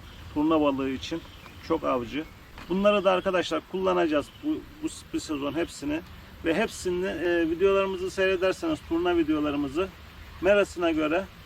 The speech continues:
bunların hepsini kullanıp hangileriyle daha çok verim aldığımızı göreceksiniz. Çelik tel ihtiyacım yoktu dediğim gibi kaşık kullanırken ip misine kullandığım için. Kırklık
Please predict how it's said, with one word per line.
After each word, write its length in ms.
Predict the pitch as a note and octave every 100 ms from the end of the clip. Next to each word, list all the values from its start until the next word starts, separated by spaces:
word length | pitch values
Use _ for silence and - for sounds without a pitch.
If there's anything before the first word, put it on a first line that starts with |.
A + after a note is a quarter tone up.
| - - -
bunların 360 | F#3+ F#3+ F#3
hepsini 360 | G#3 - F3+ E3+ -
kullanıp 380 | G3 F#3 F#3 - - -
hangileriyle 600 | F3 G3 F#3 E3+ E3+ E3 D3
daha 180 | E3+
çok 240 | E3+ E3+ D#4+
verim 240 | E4 F4
aldığımızı 500 | F3 E3+ - D#3 D#3+
göreceksiniz. 840 | E3 D4+ D3 C#3+ - B2 G#2+ - - - - -
Çelik 380 | F#3+ A3+ A#3 -
tel 140 | A3
ihtiyacım 580 | A3 - A3 G#3+ G3+ G#3+
yoktu 340 | G#3+ G3+ E3+
dediğim 380 | D#3+ E3+ G3 F#3
gibi 260 | D#3+ B2+ A2+ - - - E3
kaşık 340 | F3 D#3 -
kullanırken 640 | F3+ F3 F#3 F3+ - F#3 G3+ - - -
ip 160 | -
misine 300 | - E3 E3
kullandığım 640 | D3+ D#3+ D#3+ D#3 D#3+ E3+ C#3+
için. 240 | - F#3 G#3+ - - - -
Kırklık 440 | - G3 - A3+